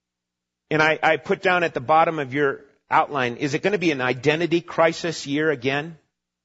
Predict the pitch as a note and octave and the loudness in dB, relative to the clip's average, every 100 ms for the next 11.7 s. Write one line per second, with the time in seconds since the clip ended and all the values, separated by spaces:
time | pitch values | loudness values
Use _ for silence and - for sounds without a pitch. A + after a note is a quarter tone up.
0 | - D3+ A3+ A#3 F#3+ C3+ - _ G#2 D3 | -8 -4 -2 0 -2 -2 -10 _ -8 -4
1 | E3 F#3 - D#3+ C#3+ C#3 B2+ D#3+ D3+ - | 0 0 0 -2 -2 -4 -6 -8 -8 -8
2 | F3+ E3 C#3 C3+ C3 D#3 E3 C3+ A#2+ - | -4 -4 -2 -2 0 0 0 -4 -6 -2
3 | D3 C#3+ B2+ G#2 - B2+ C#3 G#2+ F#2 - | -2 -2 -8 -10 -10 -4 -4 -4 -8 -12
4 | - _ _ _ _ _ _ _ - C3+ | -16 _ _ _ _ _ _ _ -14 -2
5 | F#3+ F3 - F#3+ - F3+ D3 D3+ D#3 D3 | 0 -2 -2 -2 0 -4 0 4 4 2
6 | - F#3 D3+ C3+ C3+ A#2 G2 - _ _ | -4 -4 -2 0 2 0 -2 -12 _ _
7 | _ _ D3 F3 E3 C#3+ E3+ F3+ C#3 B2 | _ _ -8 -2 0 0 -2 -2 -4 -8
8 | - A#2+ A#2 A2+ - - - _ _ _ | -4 -4 -6 -12 -14 -16 -18 _ _ _
9 | _ _ _ _ _ _ _ _ _ _ | _ _ _ _ _ _ _ _ _ _
10 | _ _ _ F3+ F3+ E3+ G#3 F3 D#3 D#3+ | _ _ _ 4 4 6 2 2 2 2
11 | D3 A#2+ - _ E3 C#3+ A#2 | 2 -2 -18 _ 0 0 -4